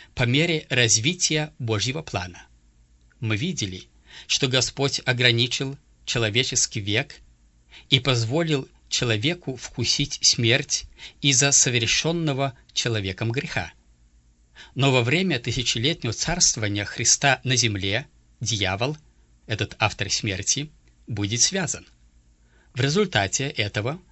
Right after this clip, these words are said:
человеческая жизнь станет несравненно длиннее».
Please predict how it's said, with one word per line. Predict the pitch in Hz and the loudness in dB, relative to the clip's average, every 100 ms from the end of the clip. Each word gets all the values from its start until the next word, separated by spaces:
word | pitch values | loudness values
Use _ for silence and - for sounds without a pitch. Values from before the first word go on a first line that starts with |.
| _ - _ | _ -20 _
человеческая | - 139 123 185 - 160 - 123 113 | 0 4 4 2 2 2 2 0 0
жизнь | 117 185 117 98 - _ _ | 0 -2 -4 -6 -12 _ _
станет | - - 135 156 170 - - | 0 4 4 4 0 -4 -6
несравненно | 135 123 - 113 107 104 101 110 127 | 0 2 2 0 0 0 0 -2 -4
длиннее». | 139 127 170 190 123 - | -4 -2 -2 -2 -6 -8